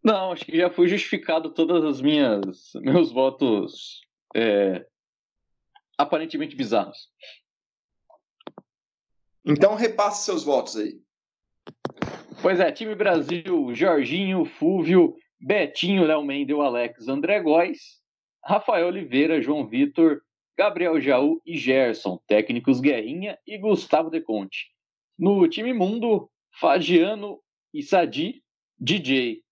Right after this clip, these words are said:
Speaker 1: Chamel, Bennett, Solano e Wiggins, Nesbitt, Scott e Davion Draper, técnico, técnicos, né? Filé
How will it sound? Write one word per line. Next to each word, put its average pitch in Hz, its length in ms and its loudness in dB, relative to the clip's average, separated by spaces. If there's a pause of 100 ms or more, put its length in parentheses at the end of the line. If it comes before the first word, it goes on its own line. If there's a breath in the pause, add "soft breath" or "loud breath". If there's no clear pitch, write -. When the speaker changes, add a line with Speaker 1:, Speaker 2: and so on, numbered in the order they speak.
(340)
Speaker 1:
Chamel, 143 520 0
Bennett, 127 580 -2
Solano 143 480 -2
e 208 60 -6
Wiggins, 190 600 -8 (260)
Nesbitt, 151 840 -2
Scott 156 880 0
e 143 160 6
Davion 143 420 0
Draper, 143 580 2
técnico, 139 840 0 (260)
técnicos, 104 440 -2
né? 143 140 -2 (180 loud breath)
Filé 156 480 2